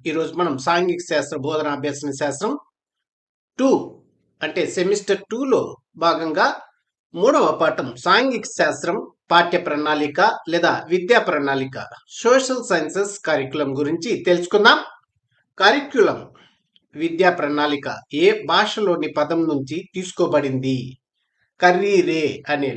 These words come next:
లాటిన్ పదం. ఫ్రెండ్స్, వీడియో నచ్చితే లైక్ చేయండి, అలాగే సబ్స్క్రైబ్ చేసుకోని వాళ్ళు సబ్స్క్రైబ్ చేసుకుని షేర్ చేస్తారని ఆశిస్తున్నాను. కర్రీరే అనే లాటిన్ పదానికి అర్థం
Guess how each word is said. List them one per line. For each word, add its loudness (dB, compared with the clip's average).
లాటిన్ -2
పదం. -8
ఫ్రెండ్స్, -4
వీడియో 2
నచ్చితే -6
లైక్ -6
చేయండి, -2
అలాగే -12
సబ్స్క్రైబ్ -4
చేసుకోని -4
వాళ్ళు -8
సబ్స్క్రైబ్ -10
చేసుకుని -6
షేర్ -8
చేస్తారని -4
ఆశిస్తున్నాను. -4
కర్రీరే 6
అనే 4
లాటిన్ 2
పదానికి 0
అర్థం -2